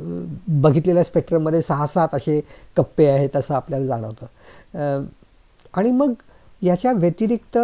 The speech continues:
अ, आपल्या रेटिनावर वेगवेगळ्या तरंगांचा परिणाम होऊन त्याचा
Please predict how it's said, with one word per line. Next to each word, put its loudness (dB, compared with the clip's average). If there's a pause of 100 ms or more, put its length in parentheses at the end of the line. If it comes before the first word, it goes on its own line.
(500)
अ, -4 (600)
आपल्या 2 (140)
रेटिनावर 2 (180)
वेगवेगळ्या 2
तरंगांचा -2
परिणाम -2
होऊन 0
त्याचा -4